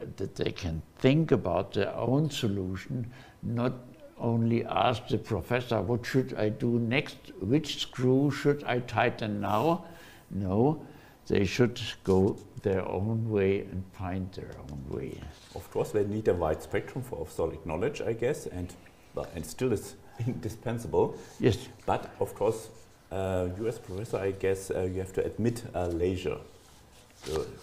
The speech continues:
Speaker 2: to,
Speaker 1: Oh, that's
Speaker 2: uh, uh,
Speaker 1: very
Speaker 2: according to, to Gabo's idea, like a tennis court. Uh.
Speaker 1: Yeah, this is very essential, that you have to, uh, switch off your brain.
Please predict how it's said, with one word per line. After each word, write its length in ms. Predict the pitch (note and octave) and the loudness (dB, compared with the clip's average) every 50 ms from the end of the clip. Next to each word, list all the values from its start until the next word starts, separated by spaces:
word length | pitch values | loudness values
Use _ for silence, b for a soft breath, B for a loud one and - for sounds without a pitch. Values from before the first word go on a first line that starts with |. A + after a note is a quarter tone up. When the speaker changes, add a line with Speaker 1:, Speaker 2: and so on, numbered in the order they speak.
| - - - | 4 4 4
Speaker 2:
to, 120 | G2+ F2+ | 2 4
Speaker 1:
Oh, 180 | G#2 C#3 C3+ B2+ | 6 6 8 8
that's 200 | G#2+ A2 G#2+ G2 | 8 6 6 6
Speaker 2:
uh, 60 | G#2+ | 6
uh, 60 | G#2 | 6
Speaker 1:
very 220 | G#2+ G#2+ A2+ A#2+ A#2 | 8 10 10 10 8
Speaker 2:
according 560 | - G#2 A2+ - - C3+ B2+ D3 C#3+ B2+ A2+ | 8 4 4 4 4 4 4 6 4 0 0
to, 300 | - A#2 G#2+ G2+ - - - | 2 2 4 4 2 2 -2
to 80 | G#2+ | -6
Gabo's 400 | F#2+ F#2 F2 F#2+ G#2 G#2 G#2 - | -6 -2 0 0 0 -2 -2 0
idea, 600 | F#2+ F2 E2 E2+ F#2+ F#2+ F#2 F2+ E2+ - - - - | 0 -2 0 0 4 6 6 8 6 4 0 -2 -2
like 200 | E2 E2+ E2+ - | 0 -2 -2 -2
a 40 | - | -4
tennis 300 | - - F#2+ F2 D#2+ - | -6 -4 -4 -4 -4 -6
court. 380 | - - - C#2+ - - - - - - | -4 -4 -2 -2 -4 -6 -10 -16 -16 -14
Uh. 60 | C#2 C#2+ - B B B B B B B B | -12 -12 -14 B B B B B B B B
Speaker 1:
Yeah, 300 | B A2 A#2+ A#2 G2+ F#2 | B 6 8 8 8 6
this 320 | F2+ E2+ A#2+ C#3 C#3 A#2+ A#2+ | 6 4 2 2 2 2 0
is 220 | A2 G2+ - - - - | 0 0 -2 -4 -4 0
very 300 | G2 G2+ G2 F#2+ F#2 D2+ | 2 4 4 4 4 2
essential, 640 | D2 - - F2+ F2+ G#2+ F#2 - - D#2+ F2 A2 - B B B B B B B - | 0 -2 -2 -2 -2 -2 -4 -4 -4 -4 -4 -4 -8 B B B B B B B -4
that 240 | - G2 F#2+ F#2+ | -4 -4 -4 0
you 80 | - A2 | 0 0
have 360 | G2 G2+ G2 G2+ G2+ G2+ - - | 2 2 2 0 0 -2 -6 -4
to, 320 | - F2+ E2+ E2+ E2+ - - - b b b b b b b b b - - - | -2 0 0 0 -2 -4 -8 -14 b b b b b b b b b -16 -8 -6
uh, 540 | E2 E2+ E2+ E2+ E2+ E2+ F2+ F2 F2 E2+ D#2+ D#2 E2 | -2 -2 0 0 0 0 0 0 0 -2 -4 -6 -8
switch 380 | - - - F3 A3+ A3 - | -8 0 4 4 4 4 4
off 200 | G3 F#3+ E3+ C#3 | 0 0 2 4
your 160 | D#3+ E3 D#3+ B2+ | 6 6 6 6
brain. 720 | B2 C3+ C#3 C#3 D3+ E3 E3+ D3+ B2 F#2+ D2 D2 E2 F2+ | 6 6 6 6 6 4 4 2 2 2 0 -2 -8 -10